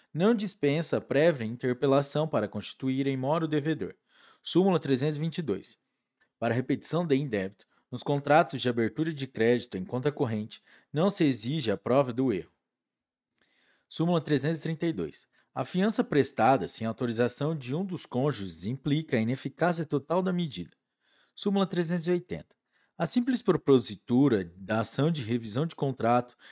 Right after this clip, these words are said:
não inibe a caracterização da mora do autor. Súmula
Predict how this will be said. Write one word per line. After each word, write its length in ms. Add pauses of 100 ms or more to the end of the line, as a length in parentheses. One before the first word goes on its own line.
(180)
não 200
inibe 520
a 220
caracterização 1080
da 200
mora 340
do 120
autor. 400 (1000)
Súmula 580